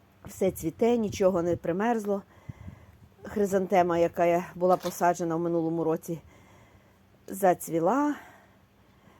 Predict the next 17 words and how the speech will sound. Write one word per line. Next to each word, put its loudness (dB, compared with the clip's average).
Так 0
що -10
я 2
вирішила -6
поповнити -6
свій -8
квітник -4
ще -6
такою -4
красою. -8
Ось -4
дивіться, -4
в -2
минулому -2
році -4
садила, -2
зацвіла 0